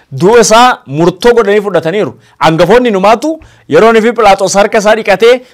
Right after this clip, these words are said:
"An cubbuu nama kanaarraa bilisaa," jeetti, "Lakki dhiigi isaas, dhiigi isaa nurrattis, dhala, dhala keenya irratti illee haa ta'u malee, ijoollee keenya irrattis haa ta'u malee,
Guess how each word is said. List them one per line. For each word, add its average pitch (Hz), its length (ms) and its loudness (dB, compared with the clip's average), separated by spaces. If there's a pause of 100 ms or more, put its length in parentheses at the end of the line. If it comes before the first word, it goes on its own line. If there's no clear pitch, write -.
(100)
"An 160 140 0
cubbuu 180 280 -2
nama 226 180 0
kanaarraa 214 360 0
bilisaa," 180 440 0
jeetti, 233 580 -2 (340)
"Lakki 220 400 -2
dhiigi 233 320 -2
isaas, 214 440 -2 (500)
dhiigi 226 280 -2
isaa 233 340 -2
nurrattis, 233 680 -2 (100)
dhala, 180 220 2
dhala 190 220 0
keenya 220 300 -2
irratti 208 260 -2
illee 247 280 0 (180)
haa 156 280 0
ta'u 226 300 2
malee, 247 240 2
ijoollee 185 300 0
keenya 208 200 0
irrattis 208 220 -4
haa 196 120 0
ta'u 202 120 -4
malee, 240 240 0